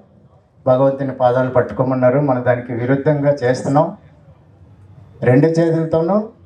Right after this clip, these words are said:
మనం సెల్ ఫోన్లు, రిమోట్, టీవీ రిమోట్లతో ఉంటున్నాం. అలా కాకుండా శ్రీరామకృష్ణ చెప్పి-, చెప్పినట్లు మనం భగవంతుని స్మరిస్తూ మన విధులు నిర్వర్తించాలి.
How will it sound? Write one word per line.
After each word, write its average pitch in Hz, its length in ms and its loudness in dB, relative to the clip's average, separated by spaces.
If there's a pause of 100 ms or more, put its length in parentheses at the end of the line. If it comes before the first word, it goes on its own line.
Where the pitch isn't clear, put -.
(240)
మనం 170 380 2 (440)
సెల్ 147 320 0
ఫోన్లు, 156 340 -2
రిమోట్, 147 720 0
టీవీ 147 280 2
రిమోట్లతో 139 600 -2
ఉంటున్నాం. 139 480 -6 (560)
అలా 127 160 0
కాకుండా 147 680 0 (540)
శ్రీరామకృష్ణ 139 680 0
చెప్పి-, 127 380 0 (100)
చెప్పినట్లు 147 640 0 (540)
మనం 135 300 2
భగవంతుని 151 580 0
స్మరిస్తూ 156 640 -2
మన 139 200 0
విధులు 135 340 0
నిర్వర్తించాలి. 127 960 0